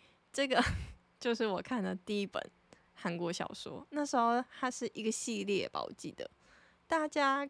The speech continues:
可以去 Google 一下。<laughs> 如果没看过的话，它大概就是一本，就是厚达可能两百多页，但是你可能不到一个小时就可以看完的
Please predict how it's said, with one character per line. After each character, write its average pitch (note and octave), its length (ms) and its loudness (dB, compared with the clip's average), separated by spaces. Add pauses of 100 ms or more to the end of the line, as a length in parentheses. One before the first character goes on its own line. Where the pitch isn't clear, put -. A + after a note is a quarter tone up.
可 - 160 2
以 A3+ 400 0
去 G#3 360 -2
Google - 460 -2
一 G#3 40 -2
下。 - 200 -2 (800)
<laughs> G#4+ 460 0
如 E4+ 100 4
果 E4+ 160 8
没 A3+ 180 6
看 C#4+ 280 6
过 B3 200 8
的 F#3+ 140 6
话， F#3+ 340 4 (320)
它 D#4+ 400 2 (320)
大 E4+ 160 4
概 D#4+ 200 4
就 C#4+ 160 0
是 D4 160 -2
一 C#4 80 -2
本， - 260 2 (500)
就 C#4 140 0
是 D4 180 0
厚 C#4 440 2
达 F3 340 0
可 G3+ 140 -6
能 D#3+ 240 -2
两 F3+ 200 2
百 A3 200 4
多 F3+ 200 -2
页， F#3+ 220 2
但 G3+ 180 -4
是 G#3 120 -4
你 F#3+ 160 -2
可 G3 140 -2
能 D#3 140 -6 (220)
不 - 80 -4
到 G#3 160 2
一 - 80 -2
个 A3+ 80 0
小 A3 240 2
时 - 160 -4
就 A#3 160 6
可 - 140 4
以 G3+ 40 0
看 B3 240 4
完 F3+ 220 4
的 F#3 180 4